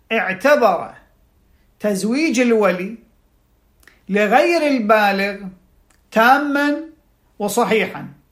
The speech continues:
ولم يقيده بماذا؟ بالرضا بعد البلوغ. ولكن في الذيل الإمام سلام الله عليه اعتبره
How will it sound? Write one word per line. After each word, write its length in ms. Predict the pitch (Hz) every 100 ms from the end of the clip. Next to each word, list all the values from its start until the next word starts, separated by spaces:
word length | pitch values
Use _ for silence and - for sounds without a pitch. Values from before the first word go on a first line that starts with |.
| _ _ _ _ _ _ _ _ _ _ _ _ -
ولم 420 | 214 247 285 320
يقيده 960 | 294 262 247 226 214 196 175 190 185 - _
بماذا؟ 680 | 208 226 220 208 202 202 - _ 196
بالرضا 960 | 233 226 220 254 269 269 269 269 277
بعد 400 | 233 226 226 208
البلوغ. 600 | 202 185 160 165 160 147 - - _ _ _ _ _ _ _ _ _ _ _ _ _ _ _ _ _ _ -
ولكن 760 | 220 240 339 403 - 320 285
في 320 | 196 311 370
الذيل 880 | 294 196 214 202 185 170 160 151 143 - - _ _ _ 190
الإمام 480 | 185 208 240 320
سلام 400 | 330 269 247 226
الله 380 | 208 190 175 175
عليه 440 | 160 170 160 147 - _ _ _ 240
اعتبره 920 | 226 190 190 226 233 302 311 285